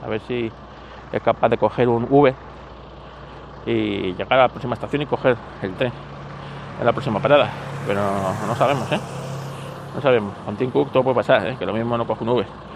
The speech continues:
que es muy caro, y se coge, nada, una, una bicicleta de esas, eléctricas de, del Madrid City ese. Así que, o de Cupertino City. Así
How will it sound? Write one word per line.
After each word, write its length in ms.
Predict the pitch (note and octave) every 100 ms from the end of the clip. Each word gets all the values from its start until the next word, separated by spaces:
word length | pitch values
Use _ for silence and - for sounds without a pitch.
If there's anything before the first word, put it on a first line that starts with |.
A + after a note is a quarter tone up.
| - -
que 60 |
es 60 | -
muy 120 | G#2
caro, 220 | A#3 A#2 - - - -
y 160 | G#2 F#2
se 100 | F#2
coge, 340 | F#2+ G#2 - - - - - - - - - -
nada, 220 | G#2+ G2 - - - -
una, 280 | A#2 G#2+ G#2 - - - -
una 120 | G#2+
bicicleta 360 | - G2+ A#2+
de 60 | -
esas, 140 | B2+ - - - - - - -
eléctricas 440 | - B2 - - - - -
de, 200 | A2 G2+ G2+ G2+ - - - - - - - -
del 100 | A#2
Madrid 260 | A2+ A2 A2+
City 320 | D#3 C3 G#2+
ese. 160 | B2+ A#2+ - - - -
Así 220 | G2+ A2 A2+
que, 460 | B2+ B2+ B2 A2 G2+ - - - - -
o 80 | G#2
de 420 | G#2+ G#2 G2 F#2+ -
Cupertino 400 | G#2+ G#2 C#3 B2
City. 280 | D3+ - F#2 - - - - - - - - - - - - - - - - - - - - - - - - A2
Así 180 | -